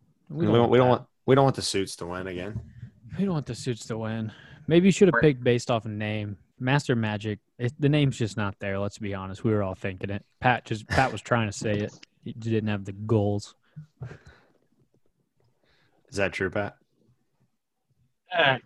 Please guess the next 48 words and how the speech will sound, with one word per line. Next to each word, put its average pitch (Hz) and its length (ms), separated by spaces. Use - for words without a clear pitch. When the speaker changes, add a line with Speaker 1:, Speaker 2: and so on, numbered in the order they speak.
Speaker 3:
Trey 139 220
got 113 260
me. - 80
Speaker 2:
Yeah. 95 220
Speaker 1:
You 107 80
don't, 101 240
what 113 120
do 117 80
you, 110 80
what 120 140
do 123 80
you, 120 180
you 110 160
like 110 200
the 104 80
Last 107 300
Royale 110 360
or 110 60
not? 107 260
Speaker 3:
I 127 100
do 185 160
like 120 200
the 98 60
Last 101 300
Royale. - 320
Speaker 2:
I - 40
think 127 160
it's 101 100
better. - 440
Speaker 3:
I 120 60
Speaker 1:
Here's 127 140
Speaker 3:
just 113 80
think 147 100
Speaker 1:
the 123 40
Speaker 3:
it's 117 100
Speaker 1:
key. 139 60
Speaker 3:
unfair 139 320
to 113 80
Trey. 135 400
It 113 120
says 120 220
it's 113 160
owned 127 240
by 117 200
Average 113 300
Joe's 113 260
Crypto, 120 560
and 104 140